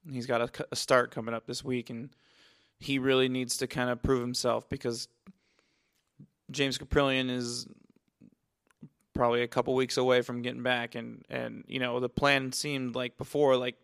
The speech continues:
he was gonna have this starting spot until, um, while Cap was nursing his injury, and then he'd move to the bullpen. But I don't even know if you can move him to the bullpen now because he showed that he can't even pitch.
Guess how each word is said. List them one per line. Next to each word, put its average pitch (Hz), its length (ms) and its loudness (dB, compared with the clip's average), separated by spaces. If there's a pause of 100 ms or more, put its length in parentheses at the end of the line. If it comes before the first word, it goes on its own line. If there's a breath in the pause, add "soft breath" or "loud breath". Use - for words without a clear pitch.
(300)
he - 200 -10
was 131 120 -6
gonna 127 160 -4
have 127 200 -4
this 123 140 -6
starting 131 400 2
spot 123 320 0
until, 131 400 -4 (840 loud breath)
um, 135 480 -4 (200)
while 135 420 2 (120)
Cap 139 300 4
was 135 240 -2 (100)
nursing 143 380 -2
his 131 160 -2
injury, 135 340 4
and 127 100 0
then 127 100 -2
he'd 127 180 -2
move 127 200 0
to - 60 -8
the 131 80 -4
bullpen. 127 460 0
But 113 100 0
I 123 160 6
don't 139 140 6
even 131 200 0
know 127 140 2
if 127 80 0
you 131 100 -6
can 127 120 -4
move 127 180 2
him 127 80 -6
to 123 60 -4
the 120 80 -4
bullpen 127 460 -2
now 135 280 4
because 123 480 -4 (380)
he 127 160 0
showed 143 380 6
that 123 220 -2
he 127 140 -12
can't 127 360 -4 (720)
even 127 380 -2
pitch. - 340 -2